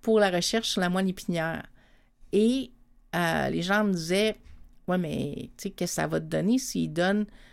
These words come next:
s'ils trouvent une solution pour, euh, greffer de la moelle épinière ou réparer la moelle épinière ? » Oui, mais je le fais pas pour moi. Je le fais pour que si quelqu'un a un accident dans un an, dans deux ans, dans trois ans, ben peut-être que lui, il restera pas tétraplégique.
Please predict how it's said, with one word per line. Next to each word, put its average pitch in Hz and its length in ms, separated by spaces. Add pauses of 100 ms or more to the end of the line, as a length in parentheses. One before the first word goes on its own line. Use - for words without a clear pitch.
(100)
s'ils 190 240
trouvent 233 400
une 180 140
solution 208 840
pour, 202 520
euh, 165 320
greffer 165 420
de 190 60
la 175 80
moelle 160 200
épinière 160 640
ou 151 60
réparer 185 500
la 185 120
moelle 160 200
épinière ? » 175 500 (580)
Oui, 226 60
mais 208 100
je 185 80
le 180 80
fais 175 160
pas 277 200
pour 196 240
moi. 202 380 (400)
Je 190 40
le 185 140
fais 277 240
pour 220 340
que 208 300 (340)
si - 240
quelqu'un 254 340
a 262 140
un 196 140
accident 208 640
dans 180 280
un 202 200
an, 220 200
dans 196 180
deux 180 280
ans, 202 120
dans 185 140
trois 165 420
ans, 202 220 (520)
ben 180 100
peut-être 233 440
que - 120
lui, 196 340
il 196 80
restera 175 380
pas 208 160
tétraplégique. 175 840